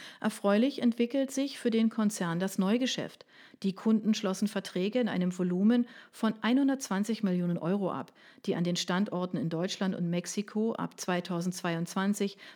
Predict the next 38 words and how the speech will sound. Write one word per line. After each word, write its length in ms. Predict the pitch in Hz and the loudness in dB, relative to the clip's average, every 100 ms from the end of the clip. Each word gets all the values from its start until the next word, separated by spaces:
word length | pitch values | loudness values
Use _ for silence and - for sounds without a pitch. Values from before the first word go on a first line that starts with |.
| - | -4
mit 100 | 262 | 2
einer 220 | 269 262 | 4 4
Laufzeit 560 | 214 247 - - 165 | 4 2 -2 -4 -4
von 180 | - 170 | -2 -2
bis 260 | 202 220 - | 0 -2 -2
zu 140 | - | -4
acht 300 | 180 196 - | -4 -4 -4
Jahren 320 | 160 151 165 | -4 -2 -2
bearbeitet 580 | 170 - 175 190 190 175 | -2 -2 0 0 -2 -4
werden. 300 | 156 147 123 _ _ _ _ _ _ - | -4 -4 -6 _ _ _ _ _ _ 0
Bevor 460 | 226 220 285 302 | 0 0 -2 -2
es 180 | 240 214 | -2 -2
indes 400 | 196 185 208 - | -2 0 0 -2
zu 160 | - 247 | -4 -4
positiv 640 | - 240 214 202 196 180 | 0 0 0 -2 -6 -4
wird, 240 | 190 190 - _ - - - | -4 -4 -10 _ -20 -20 -10
Corona 600 | - 233 196 196 202 226 | 2 2 4 2 2 2
hat 160 | 247 - | -2 -2
auch 220 | 196 - | -6 -2
P 200 | 233 214 | 0 2
W 120 | 190 | 0
O 160 | 240 247 | 0 -2
im 160 | 175 | -2
Griff. 320 | 170 156 - _ _ - - | -4 -8 -8 _ _ -20 -6
So 160 | 226 | 0
waren 320 | 214 226 262 254 | 4 4 4 2
im 140 | 220 | 2
April 400 | 202 - - 269 | 0 -4 0 4
nach 200 | 196 175 | 4 2
Angaben 400 | 185 185 180 170 | 0 0 2 0
des 180 | 170 - | -2 -2
Konzerns 520 | 180 170 190 185 196 | -4 -2 0 0 0
die 140 | 185 | -2
Standorte 640 | 165 - 170 185 175 170 170 | -2 0 -2 -2 -4 -2 -2
in 140 | 165 | -2
Deutschland 480 | 160 185 - 185 180 | 0 -2 -2 -2 -2
und 120 | 175 | -2
Tschechien 480 | - 196 202 190 196 | -2 -2 -2 -4 -4